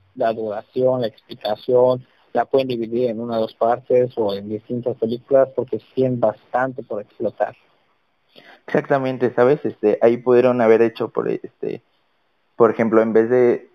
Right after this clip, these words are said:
Speaker 2: este, meter a todos así como de, de repente, porque si ves, primero pelea con Electro, después conoce al Duende Verde, y así se va con todos, este, y así se va como, este,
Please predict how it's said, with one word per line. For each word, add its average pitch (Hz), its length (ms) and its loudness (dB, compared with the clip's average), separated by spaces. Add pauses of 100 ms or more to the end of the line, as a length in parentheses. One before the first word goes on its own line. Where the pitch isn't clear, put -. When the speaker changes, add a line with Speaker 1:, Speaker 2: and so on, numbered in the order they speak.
(280)
Speaker 2:
este, 117 240 -2
meter 107 300 2
a 113 100 0
todos 117 260 2
así 107 180 -6
como 107 260 0
de, 98 320 0 (380)
de 110 220 2
repente, 113 540 0 (400)
porque 113 240 0
si 127 100 2
ves, 147 180 6 (260)
primero 139 340 4
pelea 113 220 4
con 113 120 -4
Electro, 98 520 -4 (440)
después 120 320 2
conoce 123 340 0
al 113 120 2
Duende 110 240 0
Verde, 107 400 0 (880)
y 113 60 4
así 110 200 0
se 131 80 4
va 117 160 2
con 113 200 -2
todos, 107 320 2 (160)
este, 95 540 -6 (1500)
y 113 80 2
así 120 160 -6
se 123 60 -2
va 110 140 4
como, 107 400 2
este, 98 480 -6